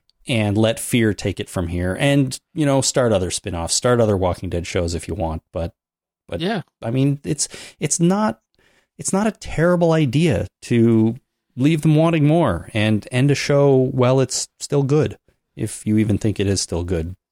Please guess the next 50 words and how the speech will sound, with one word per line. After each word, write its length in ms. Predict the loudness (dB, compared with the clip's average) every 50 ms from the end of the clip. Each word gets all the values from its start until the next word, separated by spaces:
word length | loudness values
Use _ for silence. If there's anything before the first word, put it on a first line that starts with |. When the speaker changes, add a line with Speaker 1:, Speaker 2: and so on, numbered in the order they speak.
| _
Speaker 1:
You 160 | -10 -6 -4
know, 120 | -4 -2 0
a 40 | 0
lot 180 | 0 0 0 0
of, 120 | -2 0
a 20 |
lot 80 | -2 -2
of 60 | 0 -2
people 200 | -6 -6 -4 -2
don't, 260 | 0 0 0 -2 -4 -6 -6
but 200 | -4 -4 -4 -4 -10 -20 -20 -20 -20 _ _ _ _ _ _ _ -10
Speaker 2:
Yeah. 180 | -10 -10 -10 -10 _ _
I 80 | -8 -4
mean, 400 | -2 0 0 0 -2 -2 -4 -6
reincarnate 720 | 0 2 2 2 2 0 0 0 2 2 2 2 2 0 0 -2
Simon 440 | -2 0 0 0 0 0 -2 -2 -4 _ _ _ _ _ _ -6
and 200 | -4 -4 -4 -4
have 340 | -2 0 0 0 0 0 0
him 340 | -2 -2 0 0 -2 -4 -6 _ _ _ _
team 260 | _ -6 -4 0 2 2
up 200 | 0 0 0 -2
with 120 | -4 -2
Jadis 540 | 0 0 0 2 2 0 0 -2 -4 -6 -10 _ _ _ -12
and 100 | -10 -8
start 220 | -4 -2 -2 -2 0
their 160 | 0 0 2
own 100 | 2 0
show 240 | 0 0 0 0 0
somewhere. 480 | 0 0 -2 -2 -2 -4 -4 -6 -10 _ _ _ _ -18
Speaker 1:
<laughs> 260 | -14 -14 -12 -6 -4
The 80 | -2
Simon 400 | -2 -2 -2 -2 0 0 2 2
and 140 | 2 2 2
Jadis 280 | 2 2 2 2 0 0
show. 460 | 0 -2 0 2 2 2 2 0 -2 -6 -14 -20 -20 -18 _
Speaker 2:
Go 160 | -4 0 0
Speaker 1:
They 80 | 0 0
Speaker 2:
to 60 | 0
New 120 | 0 0
York. 420 | 2 2 2 2 2 0 0 0 -2
Wouldn't 140 | -2 -2 0
that 120 | -4 -2
be 100 | -4 -6
cool, 340 | -4 0 2 4 4 6 4
wandering 320 | 4 4 4 2 2 0
around 300 | 0 0 0 0 0 0
New 120 | 0 0 0
York 300 | 0 2 2 0 0 -2
with 120 | -6 -6
zombies? 540 | -2 -2 0 0 0 0 -2 -4 -4 -6 -10